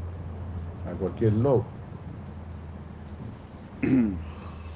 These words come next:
Mahatmanastu man parta devim prakriti vashitaha. <clears throat> Vayanti anena manaso.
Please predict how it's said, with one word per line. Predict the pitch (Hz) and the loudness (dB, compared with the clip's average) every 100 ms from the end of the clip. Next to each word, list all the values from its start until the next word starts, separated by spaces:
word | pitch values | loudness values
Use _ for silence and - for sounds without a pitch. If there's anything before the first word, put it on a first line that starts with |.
| - - - - - - | -8 -6 -6 -6 -2 6
Mahatmanastu | 120 147 160 156 156 165 156 160 | 10 12 12 12 12 12 10 10
man | 156 151 151 | 12 12 12
parta | 151 147 156 151 | 10 12 12 12
devim | 147 147 147 | 12 12 10
prakriti | 147 139 143 131 143 | 10 6 6 6 8
vashitaha. | 139 135 135 127 123 139 151 113 - - - - - - - - - - - - - - - | 10 8 6 8 12 12 12 10 4 -10 -14 -14 -14 -14 -14 -16 -16 -14 -14 -14 -14 -2 6
<clears throat> | 147 131 101 - - | 10 10 8 4 2
Vayanti | 98 113 165 160 120 | 8 12 12 12 12
anena | 120 120 113 | 12 12 12
manaso. | 110 101 98 - 92 | 12 12 8 4 0